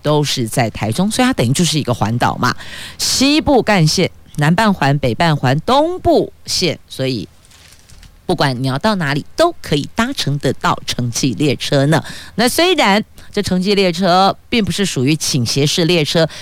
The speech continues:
因为今年呢，这个台铁有这个太鲁阁号的事故，考量安全，所以营运初期不发售无座位车票。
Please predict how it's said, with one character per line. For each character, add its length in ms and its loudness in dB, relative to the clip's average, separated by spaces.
因 100 0
为 120 4
今 420 -4
年 320 4
呢， 240 2
这 120 -2
个 80 2
台 340 0
铁 520 0
有 480 2
这 220 0
个 440 2
太 200 2
鲁 120 2
阁 220 0
号 220 2
的 320 2
事 240 0
故， 400 0
考 180 0
量 160 2
安 220 0
全， 340 2
所 160 -2
以 140 2
营 180 2
运 140 4
初 240 0
期 320 0
不 180 0
发 300 0
售 380 2
无 260 2
座 300 2
位 240 0
车 260 -2
票。 280 -2